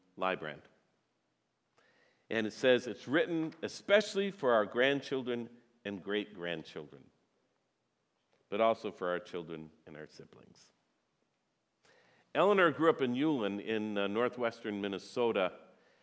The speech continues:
It's, uh, not far from the White Earth Indian Reservation, a little bit past, uh,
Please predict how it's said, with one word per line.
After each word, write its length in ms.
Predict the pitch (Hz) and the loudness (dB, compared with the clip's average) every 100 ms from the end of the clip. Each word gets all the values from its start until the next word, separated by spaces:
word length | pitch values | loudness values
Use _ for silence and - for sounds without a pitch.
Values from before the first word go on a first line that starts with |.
| _ - | _ -4
It's, 340 | 110 - - | -4 -4 0
uh, 240 | 110 107 101 | 2 2 4
not 280 | 147 151 - | 4 4 4
far 300 | 139 143 143 | 6 6 4
from 160 | 131 | 0
the 80 | 117 | -2
White 280 | 110 127 127 | 4 4 4
Earth 220 | 127 127 | 0 0
Indian 300 | 127 127 123 | -4 -2 0
Reservation, 800 | 127 120 113 123 123 - 123 117 | 0 -2 -2 0 0 -2 -4 -2
a 40 | |
little 220 | 107 123 | 0 0
bit 200 | 120 120 - | 0 -2 0
past, 500 | 127 123 120 - 127 | 2 2 0 -4 -2
uh, 180 | 107 | -2